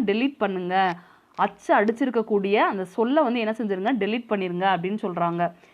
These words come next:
இந்த மாதிரி சிம்பல் போட்டா என்ன அர்த்தம்? புதுசா நம்ம ஏதாவது வார்த்தைகள்லாம், ஒரு சென்டென்ஸ் எழுதுறப்ப ஏதாவது வார்த்தையோ எழுத்தையோ நம்ம விட்டுட்டா என்ன செய்வோம்? இந்த மாதிரி சிம்பல் போட்டு மேல எழுதுவோம். அப்ப இந்த மாதிரி சிம்பல் வந்தா என்ன அர்த்தம் அப்படின்னா, அந்த இடத்துல ஒரு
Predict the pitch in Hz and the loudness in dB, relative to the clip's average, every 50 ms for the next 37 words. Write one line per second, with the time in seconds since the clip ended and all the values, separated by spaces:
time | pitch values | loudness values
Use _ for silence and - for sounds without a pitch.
0 | _ _ _ - 277 285 330 311 311 302 311 294 - 285 254 247 247 254 214 220 | _ _ _ -2 2 2 4 4 4 4 4 2 0 0 2 2 2 0 0 0
1 | 208 220 226 220 202 190 190 202 208 202 185 175 180 190 190 196 196 - - - | 0 2 2 2 0 0 -2 0 0 0 -2 -2 -2 0 0 0 0 -2 -4 -18
2 | _ _ - 294 302 339 311 - 311 269 254 226 220 214 208 233 277 302 247 214 | _ _ -4 -2 0 0 0 2 2 2 2 2 0 0 2 2 2 2 4 4
3 | 208 226 - - 254 220 233 226 233 240 226 - 208 214 208 - 220 208 226 220 | 4 4 2 0 -2 -2 0 0 0 0 0 0 0 -2 -2 0 -2 -2 -2 0
4 | 285 269 - - 220 214 220 226 220 220 208 214 226 233 233 220 165 151 170 190 | -2 -2 -2 -2 -4 -2 -2 -2 -2 0 2 2 2 2 2 0 0 0 0 0
5 | 190 208 226 226 - 240 220 214 220 208 196 202 208 - 226 226 214 214 202 185 | 0 0 0 0 -2 -2 -2 0 0 0 0 -2 -4 -4 -4 -4 -2 -2 -4 -6
6 | 190 - 226 220 220 202 196 196 - 208 190 185 190 202 196 - - - _ - | -6 -6 -4 -2 -2 -2 -2 -4 -4 -4 -2 0 -2 -2 -4 -6 -18 -20 _ -6
7 | 202 214 220 226 254 254 - 233 220 226 240 233 196 202 202 208 311 269 220 208 | -2 0 2 2 0 0 0 0 0 0 0 0 0 -2 0 0 0 0 0 0
8 | 220 220 220 208 190 190 190 185 190 185 180 180 180 - - _ - 190 180 175 | 0 0 0 0 0 -2 -2 -2 0 -2 -2 -4 -6 -12 -20 _ -10 -8 -6 -2
9 | 202 196 202 233 262 262 247 240 262 269 - 262 220 214 226 214 202 202 214 208 | -2 -2 0 0 0 2 2 2 0 0 -2 -2 0 0 0 -2 -2 -2 -4 -4
10 | 196 180 190 202 202 185 175 175 208 202 185 170 160 165 180 226 320 - - - | -4 -4 -4 -4 -4 -4 -4 -4 -4 -4 -2 -2 -4 -2 0 0 -2 -2 -4 -18
11 | - - _ - - 214 262 294 339 311 247 208 208 226 269 285 262 208 202 | -20 -20 _ -4 -2 0 2 4 2 2 2 2 0 0 0 2 2 0 0